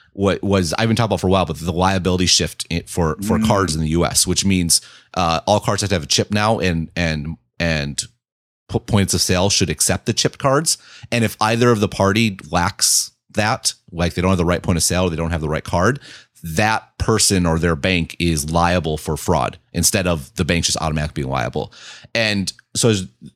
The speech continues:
Speaker 1: I wrote this yesterday in the update, like, it turns <laughs> out that the vat, so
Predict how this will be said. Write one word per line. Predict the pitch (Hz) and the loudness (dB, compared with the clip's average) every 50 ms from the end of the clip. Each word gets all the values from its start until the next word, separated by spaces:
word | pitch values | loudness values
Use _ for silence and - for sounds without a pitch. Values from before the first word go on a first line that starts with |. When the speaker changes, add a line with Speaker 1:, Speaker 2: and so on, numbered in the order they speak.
| _ _ - | _ _ -2
Speaker 1:
I | 101 101 | 0 2
wrote | 107 107 98 | 2 2 2
this | 95 95 - - - | 0 -2 -2 -2 -2
yesterday | 90 104 107 - 107 95 | -2 -2 0 0 2 2
in | 92 | 2
the | 95 117 | 2 0
update, | 127 - 120 95 85 - - | 2 2 2 2 2 0 0
like, | 98 92 90 - - - - - - - _ | -2 -2 -2 -4 -10 -18 -20 -20 -20 -6 _
it | 113 110 - | -4 -2 -2
turns | - - 156 151 147 135 117 110 175 | 0 0 2 2 4 4 4 2 2
<laughs> | - | 0
out | 143 139 135 107 101 - - _ _ | 2 2 2 2 0 -2 -6 _ _
that | - 92 104 98 90 87 - - _ _ _ _ | -4 -2 0 0 0 -2 -4 -8 _ _ _ _
the | - 110 | -4 -2
vat, | 95 87 92 117 117 120 117 - - _ _ _ _ _ _ _ | -2 0 0 0 0 0 -2 -6 -10 _ _ _ _ _ _ _
so | - - 135 117 104 92 90 - | 0 2 2 2 2 2 -2 -4